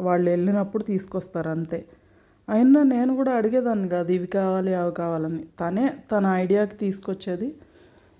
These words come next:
ఆ బర్త్‌డేకి చక్కగా అన్నీ పెట్టి, ఆ, సెలబ్రేట్ చేసుకోవడం. అంటే చిన్నగా పాయసం వండేది, మహా స్కూల్కి వెళ్ళే టైంలో చాక్లెట్స్ పంచిపెట్టుకోవడం అంతే అప్పటి రోజుల్లో. అంటే నేను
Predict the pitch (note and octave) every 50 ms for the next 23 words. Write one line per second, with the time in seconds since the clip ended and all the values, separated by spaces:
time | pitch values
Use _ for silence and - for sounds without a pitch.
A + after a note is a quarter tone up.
0 | _ _ _ _ _ _ - G3+ F#3+ E3+ F3 F3+ F3+ F3+ F3 G3 G3 F#3+ F#3+ F#3
1 | - F3+ E3+ - F3+ F3 F#3+ F#3 F3+ F3 F3 F3+ F#3 F#3 - F3+ D#3+ E3 - -
2 | F#3 F#3+ F#3 F3 F3 F3+ F3+ - _ - _ _ _ _ _ _ _ _ - F3
3 | F3 E3 - D#3 D#3 D3+ E3 D#4 - - _ _ _ - - - G#3 F#3+ F#3+ F3+
4 | G3+ G3+ G3 G3+ - G3+ F#3 F#3 - - E3+ E3 E3 D#3+ D#3+ - - _ _ _
5 | - G#3 G3 G3 G3 G#3+ G#3+ G3+ G3+ G#3 G#3 - G3+ G3 G3+ G3+ A#3 A3+ F#3+ F#3+
6 | - F#3+ F#3 F#3 G3 F#3+ - A3+ G#3+ G#3 G3+ G3 G3 G3 G3 F#3+ G#3+ A#3+ A#3+ A3+
7 | G#3 G3+ G#3+ A3 A3 G3 G3 G3 G#3 G3+ G3 - - A3+ A3+ A3 G#3 A#3 A3 G#3+
8 | G#3 G#3 G3 G#3 G3+ G3+ G3+ G#3 A3 G#3 G3+ G#3+ G3+ F#3+ F#3+ F#3+ G3 G3 F#3+ F#3+
9 | - G3 F#3 F3+ D#3+ D#3+ - E3 D#3+ - - E3+ E3 D#3 D3+ - - - F3 F3
10 | F#3 F#3 F3+ A3+ F#3 D3+ - - - - _ _ _ _ _ _ _ _ _ _
11 | _ _ - E3 - F3+ E3+ E3 E3+ E3+ E3+ D#3+ E3+ E3 E3 D#3 D3 - - _
12 | _ _ _ _ _ _ _ _ _ _ _ - G3+ G#3+ G3+ G3 B3 C#4 B3 G#3
13 | F#3+ F#3+ A3 C#4 F4 - -